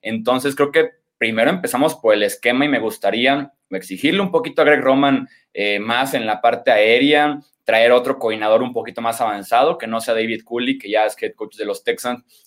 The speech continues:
para trabajar un poquito en la parte del esquema, en la parte del sistema para empezar.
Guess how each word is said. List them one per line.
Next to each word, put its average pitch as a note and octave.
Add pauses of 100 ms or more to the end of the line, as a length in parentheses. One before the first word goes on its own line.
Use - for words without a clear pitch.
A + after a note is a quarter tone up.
para G#2+
trabajar A2
un C3+
poquito C#3 (180)
en G#2
la G2+
parte C3+
del E3
esquema, G#2
en G#2
la G2+
parte E3
del E3
sistema E3
para A2+
empezar. G#2